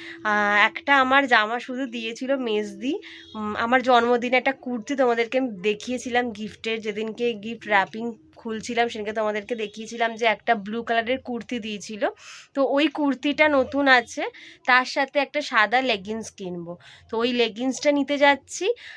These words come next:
আর আমাদের বাড়ির একদম ছোট্ট গুড়ি সদস্য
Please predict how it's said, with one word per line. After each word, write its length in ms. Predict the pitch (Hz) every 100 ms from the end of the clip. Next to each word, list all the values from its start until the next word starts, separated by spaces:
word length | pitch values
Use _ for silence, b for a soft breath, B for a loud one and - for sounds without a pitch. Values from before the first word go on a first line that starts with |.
| B
আর 160 | 202
আমাদের 520 | 208 208 208 214 269 254
বাড়ির 360 | 214 202 254
একদম 280 | 269 262 359 453
ছোট্ট 560 | - 311 277 _ _
গুড়ি 480 | 370 285 233 285 320
সদস্য 720 | 381 320 247 262 262 - 339